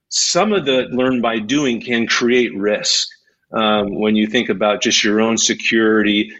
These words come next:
and compliance posture in the public cloud. And we see that often, that it's not, it's kind of something wasn't configured or architected the right way. It's not that the public cloud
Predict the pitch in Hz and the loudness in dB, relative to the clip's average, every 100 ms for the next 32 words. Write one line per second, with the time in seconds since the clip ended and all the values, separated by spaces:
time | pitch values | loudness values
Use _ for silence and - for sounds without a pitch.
0 | - 107 107 101 - 117 117 113 - - | -6 -4 -4 -4 0 0 0 -2 -6 -2
1 | 98 98 - 101 104 - 151 147 - 202 | -2 0 0 0 -2 0 -2 -2 -2 0
2 | 143 117 185 185 - 170 220 196 117 104 | 0 0 0 0 0 0 0 0 0 2
3 | 104 104 113 104 95 - - 123 117 - | 0 0 -2 -2 -6 -12 -4 -2 0 -2
4 | 143 156 151 - - 127 123 - 160 170 | 0 0 0 -4 -8 -6 -4 -2 -2 0
5 | 113 - - - 156 156 143 123 120 120 | -2 -6 -4 0 0 -2 0 0 0 -2
6 | 113 - 117 107 _ - 127 123 107 101 | -4 -4 -4 -6 _ -4 -2 0 0 2
7 | 95 95 - - 113 107 - 117 131 - | 0 -6 -16 -4 -2 -2 0 0 0 -2
8 | 113 - 104 - - 104 98 101 - - | -4 -2 -4 -4 -2 0 0 -4 -10 -8
9 | 117 117 107 110 107 101 107 127 110 98 | -2 -2 0 0 0 -2 0 2 0 -2
10 | 123 139 156 147 123 - - 135 120 101 | -2 0 0 -2 -4 -6 -2 -2 0 -2
11 | - - 117 135 135 110 | -6 -4 0 2 2 0